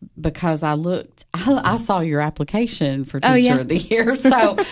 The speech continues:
Speaker 2: <laughs>
Speaker 1: but what initiatives or projects have you championed to enhance the learning experience of your students or other? I, you've done so much.
Speaker 2: Yeah. Um, uh, kinda two things come to mind. We, uh,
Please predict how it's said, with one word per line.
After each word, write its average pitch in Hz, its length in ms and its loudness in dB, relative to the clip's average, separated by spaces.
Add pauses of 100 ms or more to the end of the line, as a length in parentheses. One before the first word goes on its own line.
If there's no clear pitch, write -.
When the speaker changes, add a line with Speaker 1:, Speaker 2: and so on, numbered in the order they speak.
Speaker 2:
<laughs> - 220 -10
Speaker 1:
but 233 260 2
what 277 180 2
initiatives 233 640 -2
or 165 80 -4
projects 165 600 -4
have 143 180 -2
you 139 100 -6
championed 131 680 -8
to - 280 -10
enhance 143 480 -4
the 139 120 -2
learning 131 380 -4
experience 120 760 -8
of 120 80 -10
your 123 100 -12
students - 480 -12
or - 60 -8
other? - 240 -10
I, 135 140 -2
you've 143 280 -6
done 123 240 -6
so 113 220 -6
much. - 480 -10 (140)
Speaker 2:
Yeah. 233 380 4 (120)
Um, 208 600 4
uh, 208 100 -2 (100)
kinda 294 340 2 (200)
two 208 160 4
things 180 440 4
come 175 260 0
to - 140 -2
mind. 170 440 2
We, 196 320 0
uh, 165 260 0